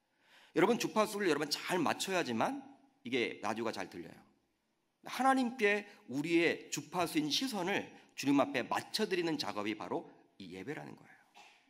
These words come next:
지난 월요일부터 토요일까지의 삶이 그러지 못했잖아요. 삶이 바쁘다 보니까. 말씀을 통해서 하나님을 만남으로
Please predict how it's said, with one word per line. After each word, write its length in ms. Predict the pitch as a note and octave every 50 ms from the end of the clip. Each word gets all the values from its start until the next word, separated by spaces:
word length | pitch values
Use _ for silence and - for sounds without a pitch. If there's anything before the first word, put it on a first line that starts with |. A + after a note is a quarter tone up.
| _ _ _ _ _ _ _ _ _ _
지난 220 | - D#3+ F#3 F3+ E3
월요일부터 520 | A#2 B2 C#3+ D#3 D3+ C3 C3 - - -
토요일까지의 480 | - - A3+ A3 G#3 - F3 C#3 D3 C3+
삶이 420 | - D#3 F#3 E3+ D#3 E3+ E3+ E3 - - - _
그러지 260 | - - A#2 A#2 A2
못했잖아요. 540 | G#2 - F2+ - - - - - - - - - - _ _ _ _ _ _ _ _ _ _ -
삶이 260 | - E3+ F#3 F#3 F3
바쁘다 360 | - - - - - G2+ F#2
보니까. 400 | - - E2+ D#2+ - - - - _ _ _ _ _ _ _ _ _ _ _ _ - - - - - -
말씀을 400 | - B2+ E3 F#3 - A#3+ A3+ A#3
통해서 260 | A3+ G#3+ G3 F3+ G#3 G3
하나님을 380 | G3 G#3+ G3+ G3 F#3+ F#3+ F3
만남으로 720 | C3+ A#2 B2 C#3 D3+ D3+ C3+ A#2+ B2+ E3 C3 F#2+ - -